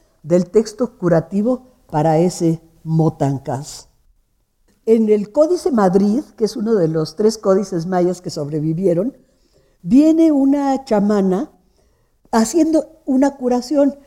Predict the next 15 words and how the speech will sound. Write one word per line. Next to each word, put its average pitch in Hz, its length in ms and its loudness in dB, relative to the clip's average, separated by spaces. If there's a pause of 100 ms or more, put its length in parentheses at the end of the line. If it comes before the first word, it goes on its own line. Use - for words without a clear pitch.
(180)
Las 196 300 -2
chamanas 330 640 0 (480)
siempre 285 400 0
aparecían 196 500 0
con 202 160 0
sus 165 200 -10
serpientes. 151 760 -4 (280)
La 185 160 0
serpiente 269 640 2
siempre 233 380 0
muy 220 180 0
ligada 214 540 2
a 180 220 -4
las 185 220 0
mujeres. 156 720 -2